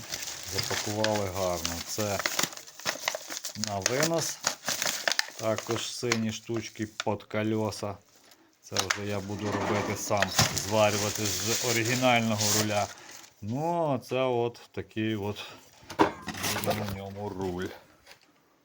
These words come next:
Протапір. Сині протапіри десь є, мотозірка.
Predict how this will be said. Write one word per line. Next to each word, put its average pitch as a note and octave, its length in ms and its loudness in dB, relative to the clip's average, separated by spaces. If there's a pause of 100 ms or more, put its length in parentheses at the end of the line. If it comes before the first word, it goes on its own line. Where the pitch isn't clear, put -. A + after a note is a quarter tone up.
(280)
Протапір. F#2 920 2 (600)
Сині B2 300 4
протапіри A#2 760 2
десь G#2+ 340 -8
є, A2+ 240 2
мотозірка. A2+ 840 2